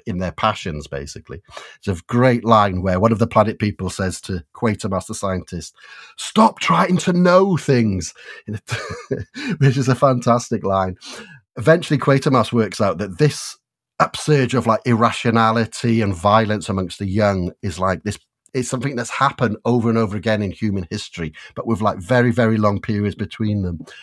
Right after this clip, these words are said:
What happens is that some alien force is making peop-, young people irrational, making them want to gather together in large numbers in, like, pop concerts, et cetera.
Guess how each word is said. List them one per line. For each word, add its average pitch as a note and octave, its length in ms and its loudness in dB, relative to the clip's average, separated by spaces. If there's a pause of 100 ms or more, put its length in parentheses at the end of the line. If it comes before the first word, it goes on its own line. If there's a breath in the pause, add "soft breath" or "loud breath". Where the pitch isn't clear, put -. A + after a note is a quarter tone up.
(440 loud breath)
What A#2+ 260 -6
happens B2 380 -2
is A#2 140 -2
that - 140 -10
some C3+ 300 -2
alien C3 340 6
force D3 460 -2
is - 180 -6
making B2 340 0
peop-, B2+ 200 0 (220)
young A#2 240 2
people A2+ 260 -2
irrational, G#2 640 -2 (260 loud breath)
making D3 280 4
them C3+ 80 6
want C3 180 0
to A#2+ 80 -2
gather A#2+ 380 2
together A2 400 0
in G2+ 100 4
large G#2 300 2
numbers F#2+ 480 2
in, E2 100 -4
like, D#2+ 220 -4
pop - 260 -2
concerts, F#2 540 -2
et - 120 -12
cetera. - 460 -8